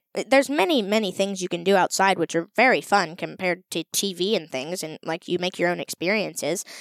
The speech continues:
So I think that's very important. And from a kid's point of view, I have a lot of freedom, I would think, for being outside and doing a lot of things. Like, I can go down the street to go fishing if I want. I can ride my bike in different neighborhoods and things like that.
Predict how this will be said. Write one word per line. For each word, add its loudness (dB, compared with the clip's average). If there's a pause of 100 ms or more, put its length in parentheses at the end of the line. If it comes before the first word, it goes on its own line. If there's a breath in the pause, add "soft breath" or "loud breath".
(160 loud breath)
So 6
I 2
think 2
that's 2
very 4
important. 0
And -6 (280 loud breath)
from 4
a -2
kid's 2
point 6
of 0
view, 4 (280)
I 4
have 4
a 0
lot 6
of -6
freedom, 0
I 4
would 2
think, 0 (140)
for 2
being -4
outside 2
and -2
doing 2
a 2
lot 0
of -18
things. -2
Like, -6
I -2
can -10
go 2 (300 loud breath)
down 0
the -8
street -2
to -6
go 0
fishing 0
if -2
I 4
want. 4
I -4
can -10
ride -4
my -10
bike -2
in -12
different -6
neighborhoods 0 (360 loud breath)
and -10
things -2
like 0
that. 4